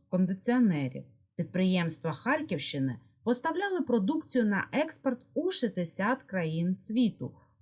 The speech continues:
Кубу, Індію, Гвінею, Єгипет, Румунію. У районах збудували нові промислові підприємства.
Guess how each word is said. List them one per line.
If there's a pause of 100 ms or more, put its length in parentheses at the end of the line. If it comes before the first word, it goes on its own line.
Кубу, (240)
Індію,
Гвінею,
Єгипет,
Румунію. (640)
У
районах
збудували
нові
промислові
підприємства.